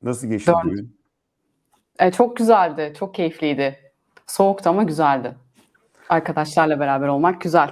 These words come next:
Speaker 2: Bugün size söz verdiğim gibi tablonun öteki tarafındayım.
Speaker 1: Hı, bakayım. Tablonun
Speaker 2: Bakayım.
Speaker 1: öteki tarafı. <laughs> O da güzelmiş. Tablo dört dörtlük.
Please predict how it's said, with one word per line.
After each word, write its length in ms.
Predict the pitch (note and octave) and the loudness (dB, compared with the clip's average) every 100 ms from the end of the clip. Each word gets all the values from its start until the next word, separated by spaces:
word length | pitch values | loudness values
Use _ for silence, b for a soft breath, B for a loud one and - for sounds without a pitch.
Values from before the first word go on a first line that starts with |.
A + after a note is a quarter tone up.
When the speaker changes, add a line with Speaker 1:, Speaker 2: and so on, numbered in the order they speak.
| - | -2
Speaker 2:
Bugün 220 | F#3 G#3 | 0 0
size 300 | G#3 G#3 A3 | 0 2 2
söz 260 | A3 G3+ G#3 | 2 0 2
verdiğim 380 | G3+ G3+ A3+ | 2 0 -8
gibi 340 | G3 F3 C4+ - b b b b | -8 -2 -2 -4 b b b b
tablonun 500 | - G3+ F#3 G#3 B3+ | 2 2 4 2 2
öteki 260 | G3 G#3 - | 0 -4 0
tarafındayım. 680 | F#3 E3+ - D#3+ D#3+ G#3 - _ _ - | 0 0 0 -2 0 -2 -10 _ _ -8
Speaker 1:
Hı, 180 | A2+ G2+ - | -6 -4 0
bakayım. 440 | G#2 - B2 D#3 - | 0 0 -8 -8 -4
Tablonun 360 | G2 F#2+ G#2 A2 | -2 0 -2 -4
Speaker 2:
Bakayım. 80 | |
Speaker 1:
öteki 220 | A2 G#2 F#2 | -2 -4 0
tarafı. 360 | G#2+ G2 B2 E2+ E2+ | 0 0 -8 -10 -16
<laughs> 180 | _ - | _ -8
O 100 | E2+ | -6
da 60 | F2 | -8
güzelmiş. 720 | D#2 - - - - - _ _ _ - | -4 0 0 -2 -12 -20 _ _ _ -6
Tablo 400 | G2 F#2 G2 F#2+ | -4 -4 -4 0
dört 300 | A2+ A2+ G2+ | 0 0 -6
dörtlük. 480 | F2+ - F2 - | -8 -10 -20 -20